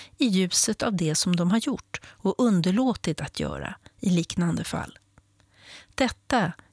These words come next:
är ett tidigt exempel på en ny typ av rationalitet. I sin replik både hänvisar Clytemnestra till generella principer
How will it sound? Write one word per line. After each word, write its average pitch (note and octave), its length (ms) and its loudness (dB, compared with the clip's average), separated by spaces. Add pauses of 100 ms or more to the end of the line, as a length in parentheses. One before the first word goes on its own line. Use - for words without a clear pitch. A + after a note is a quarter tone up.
(100)
är E3+ 200 2
ett - 100 -6
tidigt G3+ 440 0
exempel E3 580 0
på - 140 0
en F#3 140 6
ny A#3+ 180 4
typ - 400 -4
av D#3 160 -4
rationalitet. F#3 1120 -2 (920)
I C4 120 2
sin B3 340 4
replik A3+ 600 -2 (140)
både G#3+ 220 4
hänvisar F#3+ 960 2
Clytemnestra F3 800 0
till E3 220 -4
generella G3 520 2
principer F3 800 0